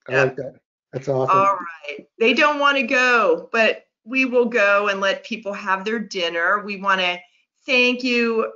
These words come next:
Speaker 2: Rick. This was just tremendous
Speaker 1: No problem.
Speaker 2: of you. Um, we are so thrilled that, um, H P could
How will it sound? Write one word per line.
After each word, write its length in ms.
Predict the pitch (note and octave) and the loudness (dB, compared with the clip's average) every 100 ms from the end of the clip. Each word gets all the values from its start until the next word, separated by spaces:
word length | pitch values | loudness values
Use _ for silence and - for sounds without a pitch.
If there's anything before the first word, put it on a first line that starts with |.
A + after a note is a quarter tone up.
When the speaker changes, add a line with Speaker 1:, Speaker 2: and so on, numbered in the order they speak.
| - _ | -14 _
Speaker 2:
Rick. 380 | G3 F#3 F3+ - | -2 0 0 -4
This 200 | F#3 F#3 | -8 -8
was 300 | G3 F3+ - _ | -8 -10 -14 _
just 440 | G3+ F#3 F#3 - | -4 -2 -4 -10
tremendous 480 | - G3+ G3+ G#3 A3 | -8 -4 0 0 2
Speaker 1:
No 60 | D3+ | 2
problem. 240 | C#3 - | 0 -8
Speaker 2:
of 400 | _ _ _ - | _ _ _ -12
you. 480 | D3+ D3 E3+ A3+ - _ _ _ _ _ _ - | -6 -2 -2 -4 -10 _ _ _ _ _ _ 0
Um, 420 | F#3 F3 F3 F3 E3+ | 4 4 2 -2 -8
we 480 | G3+ G3 G3 F#3 - | -2 0 2 0 0
are 220 | F#3+ F#3 | 2 2
so 300 | F#3 B3 B3 | 0 0 0
thrilled 600 | B3 A3 F#3+ F#3 G3 - - | 0 0 2 4 2 -2 -8
that, 440 | F3 E3 D#3+ - _ | -6 -4 -4 -6 _
um, 380 | E3+ D#3+ D3+ D#3 _ | -6 -4 -4 -8 _
H 400 | F#3 F#3 F#3+ - - | -4 -4 -4 -10 -10
P 540 | F3+ F#3 G3+ A3 A#3 - | -8 -4 -2 -2 -4 -10
could 520 | - G#3 E3+ E3 E3 | -8 0 2 2 0